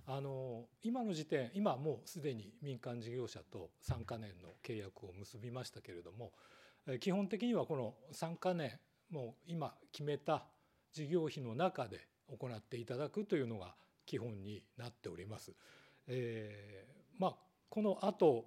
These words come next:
まあ、この今の事業者が受けるかどうか、また三、三カ年後に継続するかどうか分かりませんけれども、今もですね、あの、物価高騰が続いているというのは、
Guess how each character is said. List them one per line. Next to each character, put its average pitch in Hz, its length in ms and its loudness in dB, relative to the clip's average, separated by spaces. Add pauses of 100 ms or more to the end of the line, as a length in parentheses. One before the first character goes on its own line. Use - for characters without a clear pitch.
ま 170 140 2
あ、 113 220 -4 (340)
こ 180 100 0
の 160 160 2
今 156 220 -2
の 143 140 -2
事 120 120 -4
業 139 160 4
者 120 160 0
が 104 120 -6
受 104 180 4
け 139 40 8
る 117 80 4
か 101 140 -4
ど 110 140 0
う 104 40 -4
か、 90 220 -2 (100)
ま 120 80 -6
た 117 160 -2
三、 135 280 -6
三 117 160 -8
カ 123 100 -8
年 117 160 -6
後 139 140 2
に 120 100 0
継 131 140 2
続 117 180 -6
す 139 80 -12
る 120 60 -12
か 110 100 -6
ど 113 120 -4
う 113 40 -6
か 101 100 -6
分 104 140 -8
か 190 100 0
り 214 80 2
ま 190 120 2
せ 202 140 2
ん 165 60 -2
け 123 120 -2
れ 98 80 -8
ど 98 100 -10
も、 120 240 -2 (640)
今 220 400 4
も 190 140 0
で 135 100 2
す - 140 -12
ね、 90 240 -12 (240)
あ 135 100 -6
の、 131 100 -4
物 117 260 -6
価 156 140 0
高 190 200 2
騰 185 160 4
が 107 220 -2 (280)
続 147 240 -2
い 175 60 0
て - 100 0
い 240 60 4
る 214 100 2
と 156 80 4
い 135 40 6
う 123 40 0
の 107 100 -4
は、 95 120 -10